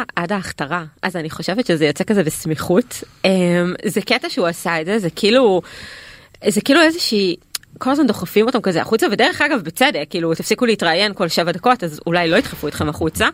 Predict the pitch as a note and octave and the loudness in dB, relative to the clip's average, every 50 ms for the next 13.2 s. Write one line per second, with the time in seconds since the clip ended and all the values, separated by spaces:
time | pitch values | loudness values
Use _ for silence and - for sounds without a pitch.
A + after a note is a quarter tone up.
0 | - - - - - - - - - - _ - - F3+ E3 F3+ F3 F3 F3 E3+ | -4 -10 -20 -20 -20 -20 -20 -20 -20 -20 _ -6 -6 -4 -2 0 0 2 2 0
1 | E3 D#3 E3+ A3+ B3 B3 A#3 A3+ - C4 - - G3 F#3 F3 D#3+ D#3 D#3 - - | 0 2 4 6 6 6 4 2 0 -2 -4 -2 -2 -2 -2 -2 -4 -4 -2 -2
2 | E3+ - - B3+ A3 F3+ F3+ D#3+ D3+ - - E3 D#3 D3 D3+ D3 C#3+ D3 D3+ D#3 | -4 -2 -2 -6 -6 -4 -4 -6 -6 -2 0 0 2 2 2 2 2 0 -2 -4
3 | - - - - _ _ _ _ - _ _ _ - - - - - F3 E3+ - | -8 -14 -20 -20 _ _ _ _ -20 _ _ _ -12 -12 -12 -10 -8 -8 -4 -4
4 | E3+ E3 - F#3 - - - E3+ D3 D#3+ G#3+ G#4 - - - - - - - - | -4 -4 -4 -6 -8 -2 0 0 2 2 2 0 -2 -6 -8 -8 -8 -8 -8 -10
5 | - - - - A3 B3+ D#4 C#4 D4 D4 D4 G4 G#4 F#4+ - E4+ C#4 G3+ A3+ G3 | -14 -18 -6 -4 0 2 2 2 4 4 4 4 2 2 0 0 2 2 4 4
6 | G#3+ G#3+ F#3+ A3 - F3 D#3 D3+ D#3 - - - F4 G#4 F4+ B3 F#3+ E3 - E3 | 4 4 2 0 0 0 0 0 0 0 2 4 4 6 6 4 2 0 0 0
7 | C3+ C#3+ D3+ D3 B3 F4 D4 G3 D#3 - - - - F4+ D4 A3+ - D#3+ D#3+ - | 0 -2 0 2 2 2 2 2 0 -4 -2 0 0 0 0 -2 -6 -4 -2 -2
8 | D#4+ D#4+ G#3+ E3+ - G3+ F#3 E3+ F#3+ - A#4 A#4 D#4 C4 B3+ - C#4 C4+ D#4+ D#4 | -2 -2 -2 -2 -2 -2 -2 0 0 0 0 2 2 2 2 0 0 0 2 2
9 | C#4+ C4 A3+ A3 G#3+ - - - A3 A3 A#3+ - C#4+ C4+ C4+ A#3+ G#3+ F#3+ F3+ F#3 | 4 4 4 4 2 0 0 0 0 0 2 2 0 2 2 2 2 4 4 2
10 | F3 F#3+ F#3+ G3 F#3+ G#3+ A#3 B3 A#3+ - A3+ A#3 B3 A#3+ G#3 F#3+ F#3 F3 F3 - | 2 2 0 0 2 2 2 0 0 0 0 2 2 2 4 4 4 4 2 2
11 | - - A3 F#3+ F3 F3+ G3+ G#3+ G#3+ F#3+ F#3 F#3 G#3 - A#3+ A#3 A3+ A3 F3 E3 | 0 0 0 0 2 2 2 2 2 2 0 0 0 2 2 2 2 2 0 0
12 | D3+ A#3+ F#4 F4 C#4 D4 C4 - - - E4+ D#4 - - - - - - - D3 | 0 0 0 2 2 0 0 0 0 -2 -2 -2 -2 -4 -6 -6 -4 -2 0 2
13 | B2+ D#3 G#3+ | 2 2 2